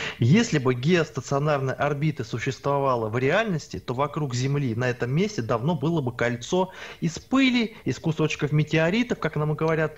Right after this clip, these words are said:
падали метеориты множественный раз, а даже катастрофу вызывали, да, якобы там официальная история, которая стерла с лица Земли динозавров.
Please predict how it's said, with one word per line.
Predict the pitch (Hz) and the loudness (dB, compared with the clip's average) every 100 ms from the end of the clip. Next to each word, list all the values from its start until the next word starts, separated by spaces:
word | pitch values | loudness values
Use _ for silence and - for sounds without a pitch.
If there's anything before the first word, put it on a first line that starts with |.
| - - - | -10 -8 -2
падали | 165 147 143 147 | -2 -2 -2 0
метеориты | 151 156 151 156 147 | 0 2 0 0 -2
множественный | 135 151 160 135 127 135 139 147 | 0 2 2 0 -2 -2 0 2
раз, | 151 135 90 | 0 0 -2
а | 110 139 | 0 -2
даже | 139 151 139 139 | -2 -2 -2 -4
катастрофу | - 151 156 - 160 139 123 | -4 -2 -2 -2 -4 -2 -2
вызывали, | 127 139 139 131 117 | -2 0 0 0 0
да, | 135 | 0
якобы | 185 156 123 117 117 | 0 -2 -4 -6 -4
там | 117 | -4
официальная | 120 127 - 127 123 127 | -4 -6 -2 -2 -2 -4
история, | - 131 131 - - - | -2 -2 -2 -6 -8 -4
которая | 135 143 135 | -2 0 -2
стерла | - 156 127 123 | 0 2 2 0
с | 147 | -2
лица | 139 135 | 0 0
Земли | 120 131 135 107 | 0 0 0 0
динозавров. | 123 143 147 147 123 107 | 0 0 2 2 0 -2